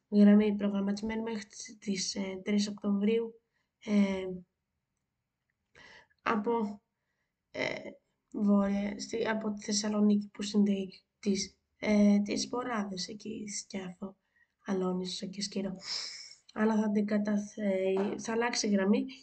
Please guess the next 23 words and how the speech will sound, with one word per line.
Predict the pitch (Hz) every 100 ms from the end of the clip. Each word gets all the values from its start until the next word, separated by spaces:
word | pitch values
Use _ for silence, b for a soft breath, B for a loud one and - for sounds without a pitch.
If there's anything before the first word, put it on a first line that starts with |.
| _
και | -
το | 208
Aqua | 226 233 233
Blue | 214 202 240 202 208 b b b
θα | - 202
πάει | 208 208 196
στην, | 180 - 214 208 208 - _ _
ε, | 202 196 185 185 180 - _ _ _ _ _ _ -
γραμμή | - 190 196 196 196
της | -
Θεσσαλονίκης, | - 202 208 190 180 196 202 202
συνδέοντας | - 190 185 190
τις | - -
Ποράδες. | 196 196 190 254 262 B B B B B B _ _
Κάτι | 262 262
που | 269 262 262
προφανώς | 262 233 208 220 233 214
θα | - 214 214 208 208 _ _ _ _ _
αλλάξει | 202 214 214 - -
πάρα | 233 214
πολλά | 202 185
πράγματα, | 180 202 233 269 302 294
γιατί | 233 208 214 214 208